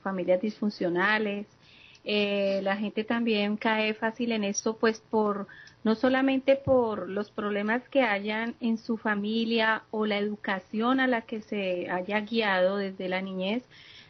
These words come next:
sino que también es un aspecto importante esa invitación mediática tan atractiva que hacen estos grupos, ¿no? Entonces, te llama la atención, te trae curiosidad, y más cuando hemos sido criados en un entorno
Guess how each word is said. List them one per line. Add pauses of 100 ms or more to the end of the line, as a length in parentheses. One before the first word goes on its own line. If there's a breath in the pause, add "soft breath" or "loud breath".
(120)
sino
que
también
es
un
aspecto
importante
esa
invitación
mediática (300 loud breath)
tan
atractiva
que
hacen
estos
grupos,
¿no?
Entonces, (420 loud breath)
te
llama
la
atención,
te
trae
curiosidad,
y
más
cuando
hemos
sido
criados
en
un
entorno